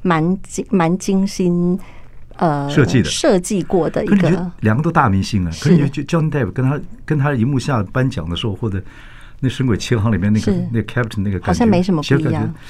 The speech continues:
Speaker 2: 好像蛮，蛮轻松的。
Speaker 1: 是。
Speaker 2: Amber 就处处紧张。
Speaker 1: 是。
Speaker 2: 对，
Speaker 1: 我
Speaker 2: 听说 Amber 要开除他的公关公司。
Speaker 1: 嗯，听说，而且他还是找了 Johnny Depp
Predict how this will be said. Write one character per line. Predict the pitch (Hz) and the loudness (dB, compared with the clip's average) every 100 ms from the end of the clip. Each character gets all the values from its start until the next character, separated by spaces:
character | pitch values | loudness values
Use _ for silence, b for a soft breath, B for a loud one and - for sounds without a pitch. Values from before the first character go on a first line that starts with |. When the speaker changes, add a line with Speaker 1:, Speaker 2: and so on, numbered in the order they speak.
| B B | B B
Speaker 2:
好 | 131 | 2
像 | 139 214 | 4 6
蛮， | 101 95 | 4 2
蛮 | 104 87 | 0 0
轻 | - 151 | 2 2
松 | 139 123 | 2 0
的。 | 85 | -2
Speaker 1:
是。 | - 226 175 | -2 0 6
Speaker 2:
Amber | 202 180 | 6 6
就 | 131 | 2
处 | - 147 | 0 -2
处 | - | -2
紧 | - - 80 | -4 -4 -6
张。 | 80 | -6
Speaker 1:
是。 | 87 107 170 165 165 - b b b b | -6 -4 -4 -4 -8 -14 b b b b
Speaker 2:
对， | - | 2
Speaker 1:
我 | 220 | 4
Speaker 2:
听 | 202 | 6
说 | 196 190 | 6 6
Amber | 170 | 4
要 | 139 | 2
开 | - 143 | 2 0
除 | - | 0
他 | 92 107 | 0 0
的 | 101 | 0
公 | 87 | -2
关 | 85 80 | -2 -2
公 | 82 | -4
司。 | - 73 - - | -8 -12 -12 -2
Speaker 1:
嗯， | 226 196 | 0 2
听 | 240 247 | 4 4
说， | 247 226 | 4 2
而 | 240 | 2
且 | 226 | 2
他 | 226 | 2
还 | 214 202 | 2 2
是 | 220 | 2
找 | 202 156 | 0 0
了 | 156 147 165 B B B | 2 0 -2 B B B
Johnny | 202 202 208 | 0 2 4
Depp | 208 160 | 2 0